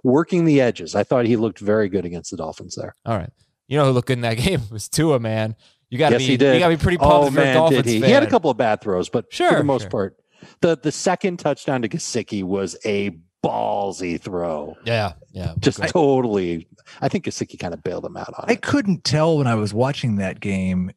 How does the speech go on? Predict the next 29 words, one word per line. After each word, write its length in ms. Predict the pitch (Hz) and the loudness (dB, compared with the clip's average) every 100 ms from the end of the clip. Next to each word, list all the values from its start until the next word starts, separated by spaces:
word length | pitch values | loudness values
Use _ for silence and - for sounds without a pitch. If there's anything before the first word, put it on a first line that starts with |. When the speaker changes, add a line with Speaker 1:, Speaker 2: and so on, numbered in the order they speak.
| - | -8
Speaker 3:
if 240 | 120 101 | -6 -6
he 180 | - 131 | -4 -2
was, 320 | 117 110 92 | 0 -2 -2
like, 180 | 110 95 - | -4 -4 -8
really 520 | 110 117 135 147 147 | -8 -2 0 2 2
having 380 | 120 127 127 123 | 2 2 2 2
a 80 | 110 | 0
good 320 | 98 113 104 | 0 -2 0
game 440 | 107 110 120 139 127 _ - _ | 0 0 0 -2 -4 _ -20 _
or 160 | - 107 | -2 -2
if 80 | - | 0
he 100 | 120 | -2
was 220 | 104 90 | -2 -6
really 520 | 98 107 127 127 120 | -6 -2 2 4 2
getting 380 | 101 110 101 101 | 2 0 2 0
lucky. 480 | 101 85 - - - _ _ _ | -2 -6 -8 -16 -16 _ _ _
'Cause 160 | 127 | -2
he 220 | - 180 190 | 0 0 2
threw 340 | - 185 151 | 2 2 4
up 180 | - - | 2 -2
a, 200 | - 120 - | -8 -8 -6
a 80 | 117 | -2
lot 540 | 113 117 135 151 135 - | 0 2 2 4 2 -2
more 400 | 123 117 113 104 | 0 2 2 2
fifty 400 | - 120 - 107 | 0 -2 0 -4
fifty 320 | 95 110 107 | -2 -4 -2
ball. 180 | 92 98 | -2 -2
I 20 | 104 | 2
mean, 220 | 117 | 0